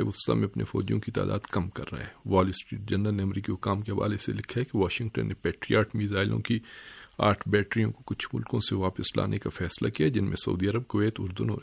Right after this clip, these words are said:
عراق بھی شامل ہیں۔ اخبار کے مطابق بائیڈن حکومت مشرق وسطی میں اینٹی میزائل سسٹم کو غیر معمولی طور پر کمزور کر رہی ہے، جو دراصل اس علاقے میں امریکی فوجیوں کی موجودگی پر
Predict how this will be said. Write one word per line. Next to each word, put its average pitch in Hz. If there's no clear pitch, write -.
عراق 90
بھی -
شامل 76
ہیں۔ 87
اخبار 101
کے -
مطابق 113
بائیڈن 98
حکومت 117
مشرق 107
وسطی 98
میں 117
اینٹی 113
میزائل 101
سسٹم -
کو 123
غیر 127
معمولی 107
طور 113
پر 113
کمزور 104
کر 113
رہی 101
ہے، 131
جو 120
دراصل 104
اس -
علاقے 98
میں 123
امریکی 104
فوجیوں 110
کی 113
موجودگی 98
پر 113